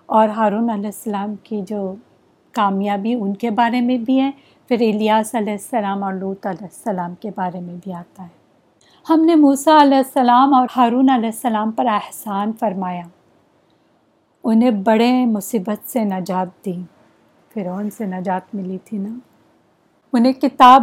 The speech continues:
بخشی، سیدھا راستہ دکھایا، آنے والی نسلوں میں ان کا ذکر خیر چھوڑا۔ سلام ہو موسیٰ علیہ السلام اور ہارون علیہ السلام پر۔ پھر الیاس علیہ السلام بھی پیغمبر تھے۔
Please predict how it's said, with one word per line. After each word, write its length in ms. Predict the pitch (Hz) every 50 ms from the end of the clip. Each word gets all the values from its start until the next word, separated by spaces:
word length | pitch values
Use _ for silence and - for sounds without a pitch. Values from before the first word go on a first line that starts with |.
| 214 202
بخشی، 480 | 233 202 - - - - - 214 185 180 - _ _ _ _ _ _ _ _ _ _ _ _ _ _ _ _ -
سیدھا 460 | - - 285 277 269 247 294 302 294
راستہ 460 | 277 269 254 247 - - - 294 285
دکھایا، 580 | 277 247 254 226 - - 240 214 202 190 180 175 - _ _ _ _ _ _ _ _ _ _ _ _ -
آنے 360 | 233 240 247 254 254 262 262
والی 300 | 240 247 233 220 214 220
نسلوں 500 | 214 214 214 214 - - 240 247 247 233
میں 200 | 226 233 254 294
ان 160 | 294 254 214
کا 200 | 208 - 226 214
ذکر 360 | 196 180 226 214 220 - 226 214 202 -
خیر 300 | - - 233 220 247 269
چھوڑا۔ 500 | - - - - 233 208 190 185 175 175 - _ _ _ _ _ _ _ _ _ _ _ _ _ _
سلام 540 | - - - 262 240 240 269 285 311 320 311
ہو 140 | 285 302 294
موسیٰ 480 | 262 254 269 285 269 - - 285 277 262
علیہ 160 | 254 254 247
السلام 520 | 247 247 - 277 247 226 226 240 254 240
اور 120 | 240 233 214
ہارون 440 | 196 214 214 214 208 240 247 226
علیہ 180 | 233 214 196 208
السلام 500 | 214 214 - - 233 208 202 185 185 185 190 -
پر۔ 140 | 214 190 180 - _ _ _ _ _ _ _ _ _ _ _ _ _ _ _ _ _ _ _ _ _ _ -
پھر 260 | 254 233 247 233 214
الیاس 400 | 220 220 220 220 247 254 247 -
علیہ 200 | 254 208 196 214
السلام 520 | 226 220 - - 226 185 190 190 214 240
بھی 140 | 233 277 277
پیغمبر 600 | 269 - 233 196 185 180 196 185 185 165 - 175 - _
تھے۔ 140 | - -